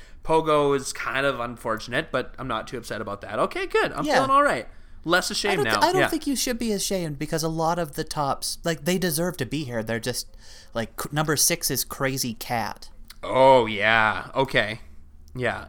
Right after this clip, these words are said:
Speaker 2: Which, like, are you thinking about a comic strip that started in before the First World War and ended in World War Two?
Speaker 1: No.
Speaker 2: Probably not.
Speaker 1: No.
Speaker 2: But that is a really good comic
Speaker 1: Mm-hmm.
Speaker 2: strip.
Speaker 1: Yeah, for sure.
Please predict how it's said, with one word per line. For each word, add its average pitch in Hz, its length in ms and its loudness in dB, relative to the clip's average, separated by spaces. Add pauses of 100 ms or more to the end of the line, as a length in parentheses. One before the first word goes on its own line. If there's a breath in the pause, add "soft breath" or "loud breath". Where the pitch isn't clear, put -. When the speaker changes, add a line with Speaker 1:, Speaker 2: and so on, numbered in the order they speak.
Speaker 2:
Which, 131 520 -4 (140)
like, 147 240 0
are 151 140 4
you 147 160 0
thinking 156 460 -2
about 180 260 0
a 180 80 0
comic 185 320 -4
strip 180 280 -6
that 170 160 -2
started 165 420 -2
in 160 260 -2 (260)
before 147 420 -2
the 151 160 0
First 156 360 -2
World 156 240 0
War 156 260 2
and 139 240 0
ended 131 480 -2 (460)
in 127 220 -2
World 135 200 0
War 139 160 2
Two? 147 440 -6 (100)
Speaker 1:
No. 151 200 -6
Speaker 2:
Probably 120 500 -2
not. 117 400 -2
Speaker 1:
No. 143 220 -4 (1300 loud breath)
Speaker 2:
But 151 200 0
that 151 180 4
is 139 140 -2
a 123 80 -2
really 123 300 -4
good 113 180 -2
comic 127 300 -2
Speaker 1:
Mm-hmm. 226 80 0
Speaker 2:
strip. 107 200 -4 (720 soft breath)
Speaker 1:
Yeah, 120 240 0
for 151 160 0
sure. - 300 -6